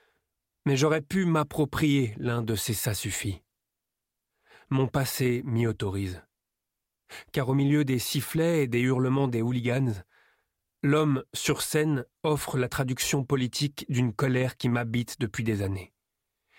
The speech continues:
et qui me propulse au cœur de la guerre culturelle qui corrode le pays. Une colère à induction lente, née d'un homicide routier qui a brisé ma vie quand j'avais vingt et un ans. Une collision survenue dix ans plus tôt,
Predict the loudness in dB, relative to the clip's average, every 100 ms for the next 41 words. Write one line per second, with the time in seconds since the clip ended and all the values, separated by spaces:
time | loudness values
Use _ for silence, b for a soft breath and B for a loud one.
0 | B -4 0 0 0 -4 -2 -2 -2 -4
1 | -4 -4 0 0 0 0 0 -2 -2 -6
2 | -4 -2 0 -2 -6 -2 0 0 -2 -4
3 | -4 -6 -8 _ _ _ _ _ _ _
4 | _ _ _ B B 0 0 0 0 2
5 | 0 -2 -8 _ -2 -2 0 -2 -2 -2
6 | 0 0 -2 -4 -14 _ _ _ _ B
7 | B 2 2 2 2 2 2 2 0 -2
8 | 0 -2 -2 -2 -2 -4 _ _ _ _
9 | _ _ _ -8 -4 -2 0 0 0 0
10 | 0 -4 -6 _ _ _ _ _ _ _
11 | _ -6 -2 0 0 0 0 -2 0 -2
12 | -6 _ _ _ _ _ _ _ _ _
13 | B B -2 0 2 2 2 2 0 -2
14 | -6 -4 -2 2 2 2 2 2 2 2
15 | 0 -6 -4 -6